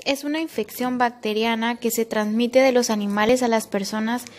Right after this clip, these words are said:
Lo más común que las personas se infectan al comer productos lácteos,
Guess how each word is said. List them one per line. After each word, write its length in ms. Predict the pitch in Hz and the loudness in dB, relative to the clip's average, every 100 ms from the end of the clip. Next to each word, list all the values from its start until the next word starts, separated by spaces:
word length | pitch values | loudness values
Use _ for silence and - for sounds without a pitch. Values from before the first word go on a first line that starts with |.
| - - - - _ _ - - | -20 -18 -18 -20 _ _ -20 0
Lo 140 | 247 | 4
más 220 | 247 254 262 | 6 6 4
común 400 | 285 277 277 285 | 4 4 2 2
que 140 | 285 | 2
las 180 | 254 247 | 2 2
personas 520 | 214 208 220 226 254 | -2 -2 -2 -2 0
se 80 | 247 | 0
infectan 640 | 208 202 240 247 - 254 247 | -2 0 0 0 0 -2 0
al 160 | 233 | -2
comer 300 | - 220 220 | -2 -4 -4
productos 560 | 214 233 226 233 233 226 | 0 2 4 2 -2 2
lácteos, 540 | 226 220 - 185 185 | 4 4 0 -8 -8